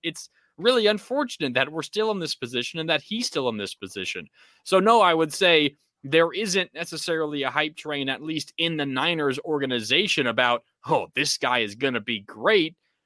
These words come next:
But I think there's still a ton of curiosity about who he might be, at least outside the organization, because we just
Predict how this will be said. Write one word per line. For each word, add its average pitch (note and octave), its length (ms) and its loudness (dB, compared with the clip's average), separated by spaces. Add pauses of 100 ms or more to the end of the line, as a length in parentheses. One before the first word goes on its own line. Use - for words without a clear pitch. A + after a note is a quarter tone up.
(180)
But C#3 240 -2
I E3 180 -2
think D4 300 2
there's E3+ 180 0
still F#3+ 220 0
a B2+ 60 0
ton A3+ 340 0
of B2+ 120 -4
curiosity D3+ 1080 0 (340)
about D#3+ 320 4
who A3 300 -2
he F#3 240 -6
might D#3 460 0
be, G3 360 -4
at E3 180 -6
least A3+ 380 -4
outside F3+ 520 -2
the C3+ 120 -4
organization, A2 880 -4 (260)
because G3+ 240 -2
we G3 160 -8
just B3 160 -6